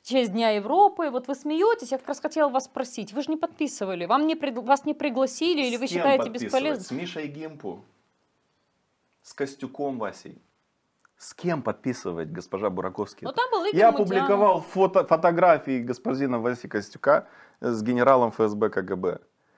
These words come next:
Speaker 2: С Мишей Гимпу подписывать? Вы издеваетесь, извините, вы, это, конечно, вопрос риторический. Это, послушайте,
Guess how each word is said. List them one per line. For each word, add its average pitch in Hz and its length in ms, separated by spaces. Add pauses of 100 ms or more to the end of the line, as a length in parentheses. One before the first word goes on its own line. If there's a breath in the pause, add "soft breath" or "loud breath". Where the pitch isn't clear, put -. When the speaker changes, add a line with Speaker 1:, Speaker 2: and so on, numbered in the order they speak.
(480)
Speaker 2:
С - 220
Мишей 208 340
Гимпу 202 380
подписывать? 135 840
Вы 165 220
издеваетесь, 143 600
извините, 117 440
вы, 101 100
это, 113 160
конечно, 107 320
вопрос 107 420
риторический. 101 680 (2250)
Это, 165 480
послушайте, 131 560